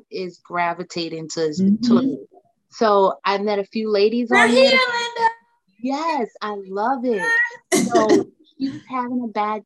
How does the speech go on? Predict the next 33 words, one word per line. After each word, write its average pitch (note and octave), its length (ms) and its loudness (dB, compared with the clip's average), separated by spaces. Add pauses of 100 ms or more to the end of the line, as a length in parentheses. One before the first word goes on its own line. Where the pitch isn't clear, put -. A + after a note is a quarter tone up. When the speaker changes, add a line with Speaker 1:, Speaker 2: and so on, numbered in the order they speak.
Speaker 1:
day, F#3+ 480 -6 (340)
and G3 440 -6
she, G3+ 540 -4
she F#3+ 640 -6 (120)
has, F#3+ 560 -6 (520)
she's A#3 280 -10
been A3+ 260 -8
depressed. - 640 -10 (460)
So G#3 340 4
Speaker 2:
Mm-hmm. C#3+ 60 0
Speaker 1:
I G3+ 120 0
said, G#3 420 -6 (100)
"You A3 140 -10
know, A#3+ 260 -4
I G#3+ 120 -2
have B3+ 220 -2
all G#3+ 200 0
this G3+ 280 -4
energy. A3 460 -4
Let G3 200 -6
me G3+ 160 -6
give B3+ 200 -4
you G3 160 -4
some." - 260 -16
Speaker 2:
Oh, - 80 -20 (400)
Speaker 1:
So F#3+ 560 2 (140)
Speaker 2:
I A#3+ 60 2
love B3 440 0
that. G3 380 0
That's A#3+ 240 -6
so B3+ 160 -6
Speaker 1:
so - 20 -2
she B3 60 -2